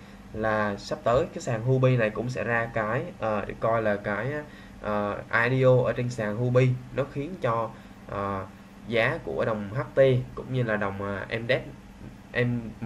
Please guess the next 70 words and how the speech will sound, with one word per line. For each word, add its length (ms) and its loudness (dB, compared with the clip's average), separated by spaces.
D 20 0
X 40 -10
này 160 0
nó 160 -2
sẽ 240 -12
tăng 380 -4
lên 140 -4
rất 180 -4
là 60 -2
mạnh 200 -4
trong 100 -2
thời 120 -4
gian 60 -10
sắp 140 -2
tới. 180 4
Cho 140 4
nên 120 0
là 60 -2
mình 100 -4
nghĩ 160 -4
là, 120 2
ờ, 440 0
hiện 180 -6
tại 220 -2
thì, 120 -2
ờ, 80 0
team 220 0
mình 160 -2
cũng 140 -8
đã 80 -8
call 140 2
anh 80 -4
em 160 -4
mua 200 2
được 100 0
ở, 260 -4
ở 120 -6
các 180 -4
vùng 200 -4
mua 120 -4
tốt 240 0
rồi, 180 2
cho 80 -4
nên 100 -4
em 120 -6
có 140 -6
thể, 100 -4
ờ, 320 -6
hold 240 2
tiếp 140 -4
ha. 140 2
Và 240 2
hiện 180 -4
tại 180 -6
nếu 140 2
anh 80 2
em 120 0
nào 120 2
chưa 100 0
mua, 260 2
chúng 100 -2
ta 80 -4
sẽ 100 -8
có 100 -12
thể 240 -2
mua 220 2
được 140 -4
ở 100 -2
vùng 240 -2
nào 260 2